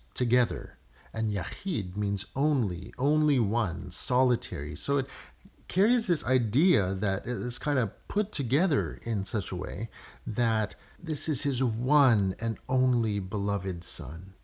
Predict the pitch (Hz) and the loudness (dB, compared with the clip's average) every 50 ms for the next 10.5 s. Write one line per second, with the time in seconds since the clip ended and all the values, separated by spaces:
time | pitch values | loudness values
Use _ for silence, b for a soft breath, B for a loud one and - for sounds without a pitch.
0 | _ _ - - - - 139 131 120 - 175 156 147 135 - - 151 139 - - | _ _ -20 -20 -6 0 0 0 2 4 2 4 4 2 2 2 0 0 0 0
1 | - 185 185 196 196 - - - 139 139 127 - - - - B B B B B | 2 4 2 2 2 -2 0 4 4 6 6 6 4 4 2 B B B B B
2 | B B B _ _ _ - _ _ _ _ 123 123 127 143 143 139 - - - | B B B _ _ _ -20 _ _ _ _ 0 2 4 4 4 2 2 -2 -2
3 | - 104 92 85 87 85 - - - - 165 143 117 101 90 85 82 98 - b | -2 -4 -4 -6 -4 -4 -4 -2 0 0 2 2 2 2 0 0 -4 -6 -8 b
4 | b b b - 131 - - 151 170 175 - - 180 131 143 160 151 147 135 135 | b b b -10 -8 -2 2 2 2 2 4 2 2 4 4 4 2 2 2 2
5 | 135 123 110 127 123 113 110 98 95 - _ _ 131 123 113 - 156 175 185 165 | 2 2 2 2 2 2 2 0 -2 -8 _ _ -6 -4 0 2 4 6 6 4
6 | - - - 131 143 180 185 - - 104 78 65 76 87 104 - _ b b b | 4 0 2 4 4 4 2 2 -4 -4 -6 -6 -8 -10 -12 -14 _ b b b
7 | b b b b b b b b - 123 107 120 120 - - 143 156 170 143 101 | b b b b b b b b -6 -2 0 0 -2 -2 -2 0 2 2 2 2
8 | 71 - - - - - _ _ _ _ - 139 143 151 151 151 147 170 214 214 | -2 -4 -8 -12 -14 -18 _ _ _ _ -4 0 0 0 0 0 -2 0 0 2
9 | 175 135 123 131 - 143 123 - - - 208 214 214 - - - 147 143 151 165 | 2 2 2 0 0 0 2 2 2 4 2 2 2 0 0 0 0 2 2 2
10 | 165 160 127 127 120 120 120 123 120 | 2 4 4 4 4 4 4 2 0